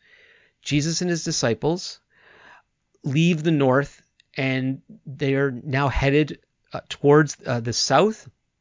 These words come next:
and to the southeast of near, not far from Jerusalem. All this time un-, until now, they've been in the north, in the region of,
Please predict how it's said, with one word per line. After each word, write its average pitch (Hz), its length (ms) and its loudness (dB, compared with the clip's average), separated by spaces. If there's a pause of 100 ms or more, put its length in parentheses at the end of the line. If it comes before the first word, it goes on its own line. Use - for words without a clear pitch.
(580)
and 127 180 -4
to 135 120 -4
the 123 80 -4
southeast 135 840 -2
of 120 220 -12
near, 123 380 -6 (240)
not 139 160 -4
far 131 260 0
from 117 400 -6 (180)
Jerusalem. 117 720 -2 (1700)
All 147 180 4
this 147 220 0
time 143 560 0
un-, 113 280 -8
until 143 400 -2
now, 131 280 -2
they've 123 220 -4
been 131 180 -2
in 139 80 -2
the 139 80 -4
north, 127 360 0 (200)
in 123 160 -8
the 120 80 -6
region 120 320 -6
of, 107 160 -12